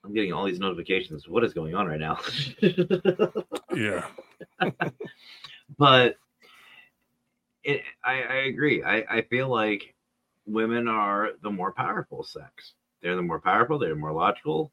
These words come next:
Speaker 1: They are more down to earth. They're, for the most part, they're more responsible. And they scare the fuck out of me.
Speaker 2: I know, my
Speaker 1: I
Speaker 2: wife
Speaker 1: respect
Speaker 2: terrifies me.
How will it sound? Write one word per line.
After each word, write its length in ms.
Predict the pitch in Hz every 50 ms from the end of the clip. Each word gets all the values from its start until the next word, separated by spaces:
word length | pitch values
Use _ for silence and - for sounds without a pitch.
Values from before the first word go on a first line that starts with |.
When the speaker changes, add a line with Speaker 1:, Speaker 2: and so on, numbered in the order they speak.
| _ -
Speaker 1:
They 240 | - 90 92 90 87
are 680 | 87 87 87 87 87 87 85 85 85 85 85 82 - _ _ _ _ _ -
more 160 | 87 90 90
down 240 | - 190 185 185 185
to 60 | 175
earth. 340 | - 165 180 120 143 160 156 _ _ _ _ _ _ _ _ _ _ _ _ _ _ _ _ _ _ _ _ _ -
They're, 400 | 90 92 92 90 90 87 - - _
for 120 | 107 104
the 60 | 92
most 220 | 90 92 101 - -
part, 200 | 113 110 107 92
they're 80 | 92
more 260 | 92 95 98 98 98 92
responsible. 800 | 90 87 - - - 92 98 104 - - 120 113 135 151 156 _ _ _ _ _ _ _ _ _ _ _ _ _ _ _ _ _ _ _ _ _ _ _ _ _ _ _ _ _ _ _ _ _ _ _ _ _ _ _ _ _ -
And 100 | 90 123
they 60 | 147
scare 180 | - - 101
the 120 | - - - _ _ _ _ -
fuck 180 | - - - -
out 80 | 73 73
of 80 | 73 69
me. 160 | 65 - - _ _ _ _ _ _ _ _ _ _ _ _ _ _ _ _ _ _ _ _ _ _ _ _ _ _ _ _ _ _ _ _ _ _ _ _ _ _ _ _ _ _ _ _ _ _ _ _ _ _ _ _ - - -
Speaker 2:
I 180 | 123 113 117
know, 140 | 117 120 117
my 100 | 107 107
Speaker 1:
I 40 | 120
Speaker 2:
wife 160 | 113 107 113 127 - -
Speaker 1:
respect 200 | 110 101 95 -
Speaker 2:
terrifies 240 | 110 101 95 92 -
me. 140 | 95 92